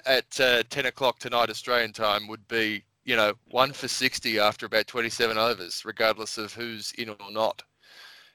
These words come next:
Um, I just feel like we're gonna have an eventful morning. Maybe this is just me getting excited about, you know, it's been four years, uh, since an Ashes,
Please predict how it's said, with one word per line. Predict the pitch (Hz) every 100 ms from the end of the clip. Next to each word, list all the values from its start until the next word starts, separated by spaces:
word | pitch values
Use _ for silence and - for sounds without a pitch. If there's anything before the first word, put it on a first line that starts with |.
| _
Um, | - 117 113 113 113 113 _ _ _ _ _ _ _
I | -
just | 151
feel | - 170
like | 139 139
we're | 127
gonna | 127
have | 120 120
an | 113
eventful | 113 113 113
morning. | 113 113 101
Maybe | 104 107
this | 98 104 101
is | -
just | 110 - _
me | 113
getting | 104 104 92
excited | - 110 101 92
about, | 98 95 -
you | 110
know, | 98
it's | 95 -
been | 101
four | 98 110 101
years, | 98 98 - - _ _ - - _ _ -
uh, | 104 85
since | - 110 101
an | 101
Ashes, | 104 98 90 -